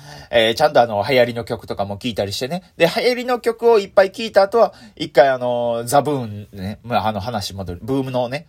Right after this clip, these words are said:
その話戻るとか、あ、島唄よ風に乗りね、に戻るとかね。で、最近イーティー キングの路上ライブ見て、あー、めっちゃええな、めっちゃかっこええな、とか思ったりして。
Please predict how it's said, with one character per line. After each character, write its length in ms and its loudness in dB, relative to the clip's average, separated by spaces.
そ 120 -6
の 80 -4
話 260 -4
戻 240 -4
る 80 -8
と 120 -8
か、 220 -4
あ、 140 -4
島 540 0
唄 480 2
よ 160 0
風 320 4
に 140 -8
乗 120 -4
り 160 -4
ね、 140 -16
に 100 -8
戻 280 4
る 80 2
と 120 -2
か 120 2
ね。 160 -4
で、 100 0
最 180 4
近 280 -6
イ 20 -4
ー 60 -8
テ 60 -2
ィ 40 -2
ー 20 -12
キ 140 -6
ン 60 -6
グ 80 -2
の 100 2
路 180 4
上 80 2
ラ 120 6
イ 40 2
ブ 80 -8
見 140 -10
て、 400 2
あ 220 4
ー、 20 -4
め 80 -8
っ 40 -10
ち 200 -4
ゃ 40 2
え 80 0
え 60 0
な、 140 4
め 120 -6
っ 60 -14
ち 120 -8
ゃ 20 -8
か 80 -10
っ 80 -14
こ 100 -4
え 40 4
え 20 -2
な、 160 2
と 100 -8
か 80 -4
思 140 -8
っ 60 -18
た 100 -6
り 80 -12
し 80 -12
て。 180 -10